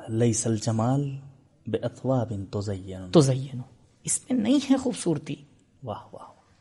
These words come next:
Speaker 2: آپ دیکھیے، تربیت آپ نے کیا کی ہے۔ ابھی
Speaker 1: صحیح۔
Speaker 2: آپ یہیں پہ رکیے، ابھی اسی کو ہم ایک، ایک اسٹیپ آگے بڑھاتے ہیں۔ اب محفل میں گئے تھے نا دونوں بچے،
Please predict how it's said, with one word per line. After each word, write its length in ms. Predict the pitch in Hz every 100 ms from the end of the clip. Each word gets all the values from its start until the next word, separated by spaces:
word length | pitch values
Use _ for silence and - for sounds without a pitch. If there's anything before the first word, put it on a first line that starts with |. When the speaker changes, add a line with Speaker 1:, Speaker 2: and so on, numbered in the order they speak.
| - -
Speaker 2:
آپ 120 | 220
دیکھیے، 260 | 262 330 -
تربیت 400 | 233 226 330 247
آپ 160 | 202
نے 120 | 175
کیا 160 | 147 -
کی 160 | - -
ہے۔ 60 | -
ابھی 160 | 185 254
Speaker 1:
صحیح۔ 80 |
Speaker 2:
آپ 120 | - 202
یہیں 160 | 190 196
پہ 60 |
رکیے، 280 | 160 147 185 -
ابھی 240 | 165 160
اسی 160 | 165 165
کو 120 | 160
ہم 120 | 151 156
ایک، 180 | 156 151
ایک 220 | 175 156
اسٹیپ 300 | 147 - 143
آگے 160 | 147 139
بڑھاتے 380 | 135 127 123 147
ہیں۔ 60 | 131 - _ _ - - - _
اب 80 | 170
محفل 340 | 165 156 247
میں 120 | 240
گئے 120 | 180 160
تھے 140 | 170
نا 80 | 185
دونوں 200 | 240 240
بچے، 300 | 156 - 147